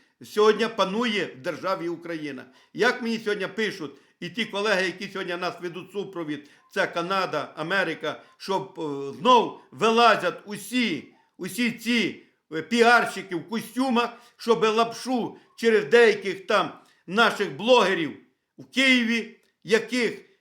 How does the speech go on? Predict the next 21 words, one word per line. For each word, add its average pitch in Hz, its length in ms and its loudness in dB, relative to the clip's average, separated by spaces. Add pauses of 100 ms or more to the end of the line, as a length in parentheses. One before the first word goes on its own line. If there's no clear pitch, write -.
(240)
які 196 440 0
гроші 185 640 0
надані, 220 600 0 (280)
і 233 300 -2 (140)
вам 160 460 0
вішати 202 500 -8
лапшу 156 520 -8 (140)
на 151 100 -6
вуха. 147 380 -10 (360)
Я 190 440 0
іще 185 320 -4
раз 151 260 -4 (180)
звертаюся 160 760 -4
до 151 160 -2
вас. 143 220 -4 (460)
Перегляньте 196 760 0
всю 190 420 -8
свою, 185 420 -6 (520)
своє 214 300 2
відношення, 165 840 -4 (120)
відношення, 170 840 -6